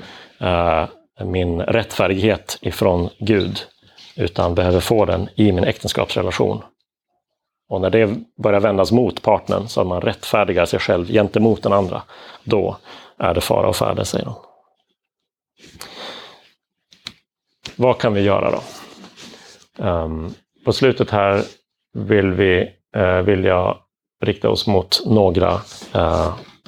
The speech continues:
förhoppningsvis mer positiva och konstruktiva saker. Hur kan vi, hur kan vi, eh, grunda vår kärlek och vår, eh, vår romantiska, eh, längtan och våra, eh, strävanden efter att hitta kärlek på något sätt i Gud själv?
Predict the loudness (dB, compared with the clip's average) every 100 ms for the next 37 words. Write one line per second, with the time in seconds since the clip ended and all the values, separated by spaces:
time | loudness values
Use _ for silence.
0 | -20 _ _ -6 -4 -2 0 0 0 -2
1 | -6 -2 0 2 0 2 2 2 2 2
2 | 2 0 -2 0 0 2 -2 0 0 2
3 | 0 0 0 0 0 0 0 -2 0 0
4 | 2 2 2 2 -2 -16 -18 -4 -2 0
5 | 0 0 2 4 6 6 4 0 -10 _
6 | _ _ 0 2 4 4 4 4 4 4
7 | 4 2 2 2 0 -4 -4 -2 0 -2
8 | -8 -20 -20 -8 -2 0 -2 -4 -8 -12
9 | -4 -2 -2 0 2 2 0 -2 2 2
10 | 0 -6 _ _ _ -2 2 2 2 0
11 | 0 2 0 0 0 0 -2 -4 -10 -12
12 | -12 -12 0 2 4 4 4 2 2 0
13 | -2 -2 0 2 2 0 -2 -2 0 2
14 | 0 -2 0 0 0 0 -2 -2 -2 -4
15 | -4